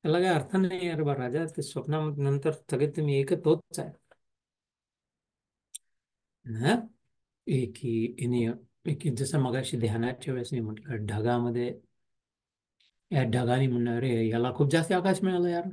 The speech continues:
मला तर थोडंसंच आकाश मिळालं." अपने को फूलना पडेगा, अपने को भी ज्यादा आकाश मिलेगा. असं नाही रे राजा, सगळ्यांमध्ये तेच एकच आकाश आहे. आपण या सत्रातच करतो, same आहे.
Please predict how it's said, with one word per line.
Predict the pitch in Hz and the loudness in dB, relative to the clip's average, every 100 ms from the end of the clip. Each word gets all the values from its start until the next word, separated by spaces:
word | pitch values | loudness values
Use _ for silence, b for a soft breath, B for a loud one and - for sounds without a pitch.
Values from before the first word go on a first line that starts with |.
| - _ _ _ _ - | -12 _ _ _ _ 0
मला | 135 120 143 | 2 4 4
तर | 147 | 4
थोडंसंच | 135 156 175 196 | 4 4 4 2
आकाश | 196 190 180 | 0 -2 -4
मिळालं." | 170 175 165 170 180 _ _ _ _ - | -2 -2 -4 -6 -12 _ _ _ _ -2
अपने | 120 139 | 4 6
को | 175 170 | 6 6
फूलना | 135 139 170 | 6 8 6
पडेगा, | 165 143 139 | 4 4 4
अपने | 139 | 4
को | 151 | 4
भी | 147 | 4
ज्यादा | 143 139 131 | 4 2 0
आकाश | 123 131 - | -4 -8 -4
मिलेगा. | 127 127 135 147 - _ _ _ _ _ - | -4 -4 -6 -10 -14 _ _ _ _ _ 0
असं | 151 185 220 | 2 2 2
नाही | 233 | 2
रे | 220 214 | 0 0
राजा, | 190 180 233 | 2 2 0
सगळ्यांमध्ये | - 165 190 202 202 202 | 0 2 4 6 6 6
तेच | 190 190 - | 4 4 4
एकच | 175 226 208 | 4 4 2
आकाश | 180 175 165 | 0 -4 -6
आहे. | 185 180 - _ _ _ _ - | -10 -14 -18 _ _ _ _ -12
आपण | - 143 139 | -10 -2 0
या | 135 139 143 | 2 2 0
सत्रातच | - 139 143 143 151 | -2 0 0 0 -4
करतो, | - 127 - 135 135 - | -4 -6 -6 -8 -10 -12
same | - 190 202 | -2 2 4
आहे. | 180 | 2